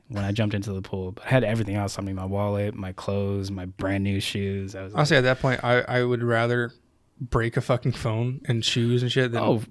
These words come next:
Speaker 2: a kid die.
Speaker 1: yeah, no doubt.
Speaker 2: I know,
Speaker 1: Like, I
Speaker 2: I,
Speaker 1: would've,
Speaker 2: I know
Speaker 1: even
Speaker 2: you
Speaker 1: if I had the phone on me, I would've still jumped in the pool, right?
Speaker 2: Yeah.
Speaker 1: But,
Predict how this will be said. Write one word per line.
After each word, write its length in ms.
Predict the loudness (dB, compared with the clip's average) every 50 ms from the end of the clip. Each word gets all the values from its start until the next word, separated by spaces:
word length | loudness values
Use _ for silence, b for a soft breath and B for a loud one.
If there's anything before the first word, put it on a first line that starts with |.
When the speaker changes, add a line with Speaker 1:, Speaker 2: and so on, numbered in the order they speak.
| -8 -8
Speaker 2:
a 120 | -8 -6
kid 200 | -6 -6 -8 -8
die. 120 | -10 -8 0
Speaker 1:
yeah, 180 | 2 2 2 4
no 200 | 6 6 6 6
doubt. 400 | 4 2 0 0 0 -4 -6 -2 0
Speaker 2:
I 100 | 4 8
know, 80 | 8 10
Speaker 1:
Like, 100 | 12 12
I 60 | 12
Speaker 2:
I, 20 |
Speaker 1:
would've, 200 | 12 12 12 12
Speaker 2:
I 80 | 8 6
know 160 | 4 8 10
Speaker 1:
even 180 | 12 12 12 12
Speaker 2:
you 40 |
Speaker 1:
if 80 | 12 12
I 60 | 10
had 160 | 10 8 8
the 80 | 6 6
phone 260 | 6 6 6 8 8
on 160 | 8 8 8
me, 80 | 8 6
I 40 | 4
would've 180 | 4 2 0
still 400 | 2 4 4 6 6 4 2 0
jumped 340 | -2 0 0 0 2 0 0
in 80 | -2 -2
the 80 | -4
pool, 280 | -2 0 0 2 2 2
right? 160 | 2 2 2
Speaker 2:
Yeah. 100 | 2 2
Speaker 1:
But, 240 | 0 -2 -2 -4